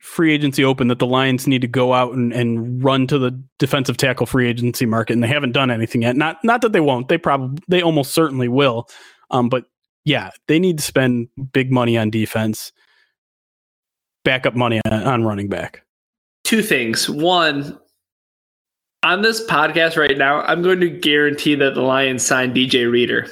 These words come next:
Speaker 2: There's no way that they
Speaker 1: Ooh.
Speaker 2: don't end up with him.
Speaker 1: Ch-,
Speaker 2: I
Speaker 1: Chad is, is spamming a link, uh,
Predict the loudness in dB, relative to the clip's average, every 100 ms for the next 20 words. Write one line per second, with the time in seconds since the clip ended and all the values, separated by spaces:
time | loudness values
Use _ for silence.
0 | -2 -2 0 0 0 2 2 0 0 0
1 | 0 0 0 2 0 0 0 0 -2 -8
2 | -20 _ _ _ -2 0 -2 -2 0 0
3 | 0 0 2 2 0 0 0 -2 0 2
4 | 2 2 2 2 0 0 0 2 2 -2
5 | -8